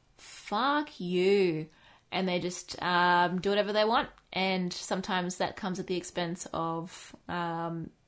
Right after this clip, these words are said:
being a less than hundred and ten percent perfect mother, but it means that they're living their lives to the fullest and reclaiming back some of their sanity that, uh, society has taken away from them because of these unrealistic expectations.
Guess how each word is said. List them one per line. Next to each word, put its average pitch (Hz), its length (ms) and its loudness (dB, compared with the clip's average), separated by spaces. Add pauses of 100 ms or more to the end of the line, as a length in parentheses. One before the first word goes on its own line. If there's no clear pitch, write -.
(140)
being 175 240 -2
a 175 60 -2
less 170 260 -4
than 165 440 -6
hundred 180 340 -6
and 160 80 -8
ten 175 160 -8
percent 160 320 -10
perfect 165 300 -8
mother, 180 300 -6
but 208 120 -8
it 185 80 -6
means 170 220 -6
that 165 140 -12
they're 156 340 -4 (800)
living 202 320 0
their 202 180 2
lives 196 380 4
to - 40 -6
the 190 120 -2
fullest 214 420 -4
and 196 140 -2
reclaiming 196 480 -4
back 202 240 -4
some 208 180 -4
of 185 80 -4
their 185 200 -2
sanity 190 580 -6
that, 220 400 -10
uh, 226 180 -4
society 247 540 -6
has 247 200 -8
taken 254 280 -6
away 240 220 -6
from 247 160 -10
them 247 100 -6
because 247 260 -8
of 240 60 -8
these 254 160 -4
unrealistic 247 400 -4
expectations. 262 640 -8